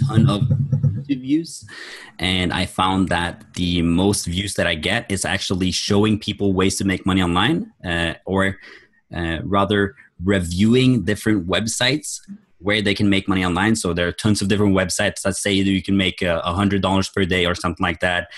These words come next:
uh, just ticking some boxes and stuff like that. And I go in and I see, "Hey, today we're gonna review this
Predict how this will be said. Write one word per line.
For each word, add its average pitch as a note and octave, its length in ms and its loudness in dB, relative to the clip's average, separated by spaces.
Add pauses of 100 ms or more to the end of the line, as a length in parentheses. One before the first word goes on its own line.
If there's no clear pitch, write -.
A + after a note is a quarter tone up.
(180)
uh, F2 160 2
just F2 280 -2
ticking G#2+ 220 0
some G#2+ 180 0
boxes F#2 400 -4
and F#2 80 -8
stuff D#2+ 140 -12
like D#2+ 160 -6
that. E2 240 -6
And F#2 60 -2
I F#2+ 60 0
go G#2+ 200 2
in G#2 160 4
and F#2+ 80 2
I F#2 60 0
see, F#2+ 240 -2
"Hey, B2+ 200 2
today A#2 200 0
we're A2 160 2
gonna G#2 120 4
review G2 380 4
this G2+ 340 0